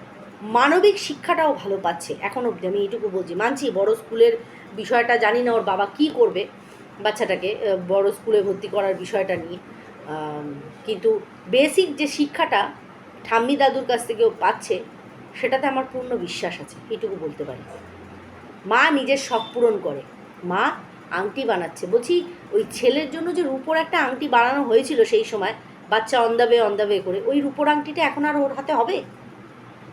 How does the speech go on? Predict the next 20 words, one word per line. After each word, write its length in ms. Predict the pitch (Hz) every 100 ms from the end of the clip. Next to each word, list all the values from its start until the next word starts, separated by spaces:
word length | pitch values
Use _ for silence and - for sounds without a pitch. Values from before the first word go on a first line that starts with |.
| - - - -
ওর 160 | 254 269
জন্য 200 | 381 392
একটা 160 | 392
সোনা 300 | 381 349 339
জোটেনি, 360 | 294 277 214 151 - - - - -
মা 180 | 208 269
একটার 320 | 277 277 320
পর 80 | 320
একটা 220 | 311 311
করে 220 | 311 269 269
যাচ্ছে। 240 | 269 254
এখন 240 | 233 277
যদি 180 | 294 294
বলতে 360 | 226 247 294 349
যাও, 260 | 311 277
ও 40 | 240
টাইটেলে 420 | 240 233 247 294
আগেই 280 | 262 254 302
বলে 220 | 269 269
দিয়েছে, 340 | 277 226 190